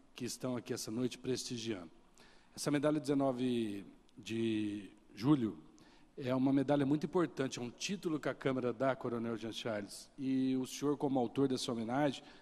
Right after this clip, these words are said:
sabe muito bem disso, que os préstimos que a instituição tem na área social é relevante para o município de São José do Rio Preto.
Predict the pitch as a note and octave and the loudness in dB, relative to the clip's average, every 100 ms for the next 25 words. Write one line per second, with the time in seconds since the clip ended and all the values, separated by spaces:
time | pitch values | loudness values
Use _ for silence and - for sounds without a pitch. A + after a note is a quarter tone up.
0 | - - _ _ - - C#3 C3+ C3 C#3 | -20 -20 _ _ -8 -2 0 2 2 2
1 | C3+ A#2+ A#2+ G#2 A#2+ D3+ - - - - | 0 -2 -2 -2 -2 -2 -4 -10 -16 -20
2 | - - - - C#3+ C3+ - - - C#3+ | -20 -20 -16 -2 0 2 0 -2 -2 2
3 | F3 E3+ - C#3 B2 A#2 - - C3+ - | 4 2 0 0 -2 -2 -6 -2 -2 -4
4 | B2+ C3+ B2 - C3+ B2 G#2+ B2+ C3+ C#3 | -6 -4 -4 -4 -4 -6 -6 -4 -2 0
5 | C3+ C3+ C#3 C3 C#3 B2 - B2 B2+ C3+ | 0 0 0 -2 -2 -2 -2 0 2 2
6 | D3 - C#3+ C3 C3+ C3+ A2+ D3 - D3+ | 0 -4 -4 0 2 0 0 -4 -4 -2
7 | C#3+ C#3 B2+ - B2+ D3 C3+ C3+ C3+ C#3+ | 0 0 0 -2 -4 -4 -2 -2 0 0
8 | A#2 - G2+ - | 0 -4 -10 -12